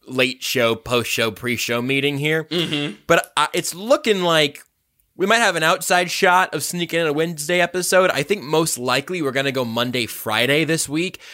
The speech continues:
Speaker 1: and this will, this will be a, a little double feature here.
Speaker 2: Yes. I,
Speaker 1: And then we'll
Speaker 2: I,
Speaker 1: be back
Speaker 2: I,
Speaker 1: right
Speaker 2: I,
Speaker 1: after the
Speaker 2: I
Speaker 1: game.
Speaker 2: think that's where that's heading, depending on
Speaker 1: Let's,
Speaker 2: Seth's
Speaker 1: okay.
Speaker 2: schedule, but we'll see.
Speaker 1: Well, let's, let's assume that then. Obviously,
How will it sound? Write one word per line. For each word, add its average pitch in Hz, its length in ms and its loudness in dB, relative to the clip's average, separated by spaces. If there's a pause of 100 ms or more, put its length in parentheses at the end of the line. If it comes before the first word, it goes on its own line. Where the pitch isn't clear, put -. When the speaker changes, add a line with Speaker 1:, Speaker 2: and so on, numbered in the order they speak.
(100)
Speaker 1:
and 131 120 -2
this 139 200 0
will, 139 180 4
this 143 240 -2
will 143 80 2
be 135 220 2
a, 127 200 2
a 131 60 0
little 135 180 0
double 127 320 0
feature 151 380 -6
here. 156 340 -6
Speaker 2:
Yes. 139 520 -2 (100)
I, 127 120 0
Speaker 1:
And 147 100 -2
then 156 120 2
we'll 131 80 -4
Speaker 2:
I, - 40 -4
Speaker 1:
be - 40 -2
back 127 280 2
Speaker 2:
I, - 20 -12
Speaker 1:
right 131 100 0
Speaker 2:
I, - 40 2
Speaker 1:
after 127 160 -6
the 127 80 -2
Speaker 2:
I 131 40 0
Speaker 1:
game. 135 120 -2
Speaker 2:
think 220 140 -2
that's 330 200 -2
where 359 140 0
that's 349 200 -2
heading, 359 400 0 (160)
depending 151 380 0
on 143 80 0
Speaker 1:
Let's, 156 280 2
Speaker 2:
Seth's - 40 0
Speaker 1:
okay. 165 140 4
Speaker 2:
schedule, 147 260 2
but 139 160 -2
we'll 170 100 0
see. 92 280 -4 (580)
Speaker 1:
Well, 196 140 2
let's, 240 280 0
let's 240 240 2
assume 196 460 -2
that 143 280 0
then. 113 240 -2 (140)
Obviously, 160 800 0